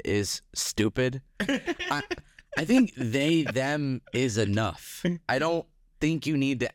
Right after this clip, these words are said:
Speaker 1: add a Z in front of it.
Speaker 2: I believe there are, like, seventy-six alternative pronouns now.
Speaker 1: Yeah. Uh, so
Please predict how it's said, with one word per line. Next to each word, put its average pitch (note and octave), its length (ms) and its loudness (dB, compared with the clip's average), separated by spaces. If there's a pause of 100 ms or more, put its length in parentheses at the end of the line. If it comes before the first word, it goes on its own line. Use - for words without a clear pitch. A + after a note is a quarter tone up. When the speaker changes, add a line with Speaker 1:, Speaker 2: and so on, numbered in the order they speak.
Speaker 1:
add A2+ 180 2
a G#2+ 120 0
Z G2+ 320 -2
in C#3+ 140 0
front E3 200 -2
of E3+ 100 -2
it. E3+ 280 -2
Speaker 2:
I F#3+ 100 0
believe F#3+ 380 0
there D3 180 2
are, B2+ 240 2
like, A2 260 -2
seventy-six C3+ 1600 -2 (360)
alternative A#2 680 2 (120)
pronouns G2+ 800 0
now. D#2 320 -6 (600)
Speaker 1:
Yeah. C#3+ 340 0 (560)
Uh, E3 200 2
so G3+ 360 2